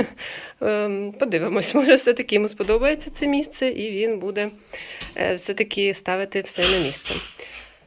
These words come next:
Так, і з цієї сторони в мене тут лежать запаси памперсів, підгузків. От, і сумка ще ось така від коляски. Треба не забути, що я поклала туди, е, плед,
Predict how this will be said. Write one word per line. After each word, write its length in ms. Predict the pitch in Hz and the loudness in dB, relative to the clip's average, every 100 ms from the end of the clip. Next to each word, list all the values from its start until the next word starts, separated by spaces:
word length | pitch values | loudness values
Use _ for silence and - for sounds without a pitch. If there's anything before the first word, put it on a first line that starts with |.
| _ _ | _ _
Так, 260 | - 170 - | 4 4 2
і 180 | 240 262 | 0 0
з 60 | |
цієї 280 | - 254 247 | 0 2 2
сторони 580 | 220 220 208 214 214 196 - - - | 2 -2 2 4 4 4 -2 -14 -14
в 100 | 202 | -6
мене 200 | 196 196 | -2 0
тут 180 | 190 190 | 0 0
лежать 460 | 190 185 185 175 - | 0 0 -2 -2 -6
запаси 540 | 214 190 196 190 - 180 | 0 0 4 2 2 -2
памперсів, 640 | 233 339 370 - - 359 - - - - | 4 4 4 2 2 2 2 -20 -20 -10
підгузків. 640 | 247 240 285 - - 240 - - - - - _ - | -4 0 -2 -4 -6 -6 -12 -20 -20 -20 -20 _ -8
От, 500 | 233 233 233 233 - | -6 -2 -2 -4 -6
і 220 | 233 254 | -4 -2
сумка 600 | 269 - 240 262 240 233 233 - - - - - - _ _ - - | -4 -2 -2 2 4 4 2 -8 -14 -18 -16 -16 -16 _ _ -20 -12
ще 200 | - 214 | 2 2
ось 240 | - 196 | 2 -4
така 420 | - 190 - 277 359 | -2 -4 4 4 6
від 180 | 320 | 2
коляски. 520 | - 269 254 269 269 208 | 2 4 6 4 0 -2
Треба 280 | 214 208 | 0 2
не 120 | 214 202 | 2 2
забути, 340 | 196 269 302 | 0 -2 -2
що 140 | - | -4
я 60 | 208 | -6
поклала 500 | 202 185 196 226 214 | -6 -4 -2 -2 -4
туди, 480 | - 170 165 208 233 - - - - - | -6 -6 0 2 2 -4 -18 -18 -14 -2
е, 200 | 190 180 - | 0 0 -2
плед, 380 | 165 - - | -2 -2 -6